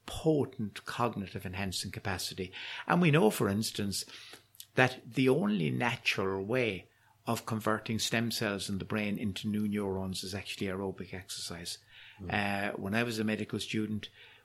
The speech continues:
Speaker 1: we were taught you were born with a certain number of cells in your brain. But we now know that there are, in fact,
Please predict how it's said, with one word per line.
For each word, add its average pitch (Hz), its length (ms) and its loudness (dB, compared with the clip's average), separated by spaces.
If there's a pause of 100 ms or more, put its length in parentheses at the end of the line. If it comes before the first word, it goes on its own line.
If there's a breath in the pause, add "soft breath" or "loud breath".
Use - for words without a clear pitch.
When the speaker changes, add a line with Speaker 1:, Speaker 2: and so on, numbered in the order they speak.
Speaker 1:
we 104 80 2
were 101 120 -2
taught 104 340 0
you 104 80 0
were 95 100 0
born 110 420 2
with 104 100 -4
a 101 40 -2
certain - 380 0
number 101 320 -2
of 98 60 -4
cells 110 420 2
in 110 80 0
your 98 140 0
brain. 104 400 0 (100)
But 131 200 6
we 131 180 6
now 143 420 4
know 104 540 4 (300 soft breath)
that 107 180 4
there 104 200 6
are, 107 240 6
in 95 140 -2
fact, - 580 -2